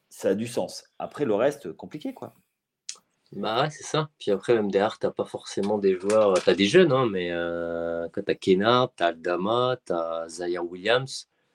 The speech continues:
Speaker 1: Oui, non, mais on est d'accord.
Speaker 2: Ouais.
Speaker 1: Et, euh, on en a pas parlé, mais, euh, vous, le fait que, euh, Boston se sépare de, euh, de son âme,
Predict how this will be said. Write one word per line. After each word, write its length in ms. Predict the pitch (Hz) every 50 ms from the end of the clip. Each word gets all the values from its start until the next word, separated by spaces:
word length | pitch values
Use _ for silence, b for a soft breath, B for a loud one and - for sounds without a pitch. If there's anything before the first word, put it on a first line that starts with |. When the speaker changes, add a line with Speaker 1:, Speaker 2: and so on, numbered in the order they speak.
| _ _ _ _ _ _ _ _ _ _ _ _ _ _ _ _ _ _ 101
Speaker 1:
Oui, 220 | 135 226 311 320
non, 100 | 233 127
mais 140 | 92 90 90
on 60 | 87
est 40 | 87
d'accord. 280 | 95 101 - 208 220 b b b b b b b b _ _ _ _ _ _ - - - -
Speaker 2:
Ouais. 140 | 104 113 - _ _ _ _ _ _
Speaker 1:
Et, 160 | 104 139 143
euh, 680 | 143 135 131 127 123 123 123 120 120 117 117 117 113 -
on 140 | - 127 131
en 20 | 135
a 120 | 127 120
pas 120 | 123 143
parlé, 320 | - 143 147 151 190 226 247
mais, 220 | 208 147 127 117
euh, 720 | 110 107 107 104 104 104 104 104 101 101 101 101 101 98 104 107 110
vous, 320 | 110 113 127 175 214 196
le 80 | 143 131
fait 300 | - - 196 202 196 -
que, 100 | - 143
euh, 600 | 143 156 170 185 170 143 120 110 107 104 107 104
Boston 800 | 98 95 92 127 135 131 127 - - 139 135 156 208 214 120 95 - _ _ _ _ _ _ _ _ _ _ _ _ _
se 240 | - - - 160
sépare 560 | 151 - - 131 120 123 139 139 160 156 135 117
de, 120 | 107 117
euh, 1300 | 131 139 139 131 117 104 98 95 95 95 92 90 90 87 87 85 87 87 87 87 85 85 85 87 87 87 90
de 200 | 92 90 98 107
son 260 | 107 - 107 101 98 110
âme, 260 | 123 151 151 117